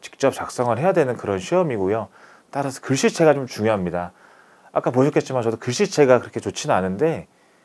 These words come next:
아무래도 또 시간이 짧다 보니까, 급하게 쓰다 보니까 또 글씨체가 더 안 좋아지실 거예요.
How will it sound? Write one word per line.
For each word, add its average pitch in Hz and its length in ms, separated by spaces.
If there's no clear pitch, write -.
아무래도 135 440
또 143 100
시간이 196 400
짧다 214 400
보니까, 120 640
급하게 214 440
쓰다 185 240
보니까 131 360
또 - 80
글씨체가 120 440
더 - 180
안 104 160
좋아지실 135 480
거예요. 82 460